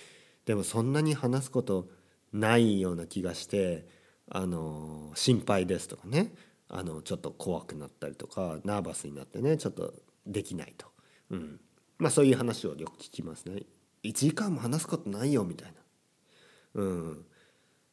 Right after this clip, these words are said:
だから話す前にね、その、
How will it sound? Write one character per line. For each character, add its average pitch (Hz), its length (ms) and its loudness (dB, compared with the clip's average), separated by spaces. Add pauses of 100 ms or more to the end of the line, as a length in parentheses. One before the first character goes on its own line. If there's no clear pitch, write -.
(120)
だ 117 140 2
か 107 100 0
ら 87 300 -2
話 135 320 6
す - 80 0
前 104 180 4
に 80 140 -6
ね、 160 320 0 (100)
そ - 160 -2
の、 80 540 -6